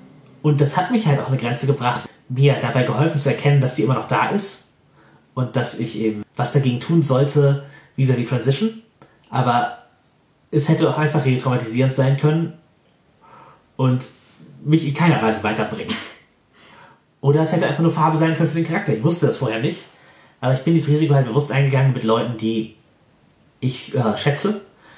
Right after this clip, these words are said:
von denen ich weiß, dass sie Sicherheitstechniken hochschätzen und mit einem ex-, expliziten Möglichkeit zu gehen. Also ich hätte, wenn ich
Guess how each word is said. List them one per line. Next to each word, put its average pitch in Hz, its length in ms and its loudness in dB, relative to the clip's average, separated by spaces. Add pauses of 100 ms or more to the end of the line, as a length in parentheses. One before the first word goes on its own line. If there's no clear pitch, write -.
(220)
von - 140 -2
denen 127 140 2
ich 110 80 -6
weiß, 131 180 2
dass 139 100 0
sie 131 60 2
Sicherheitstechniken 139 720 0
hochschätzen 139 520 0
und 110 180 -8
mit 135 140 -4
einem 127 140 -2
ex-, 135 200 -2
expliziten 147 480 0
Möglichkeit 156 540 0
zu 127 100 -2
gehen. 139 240 2
Also 123 140 0
ich - 60 -8
hätte, 147 260 2
wenn 127 120 0
ich - 260 -6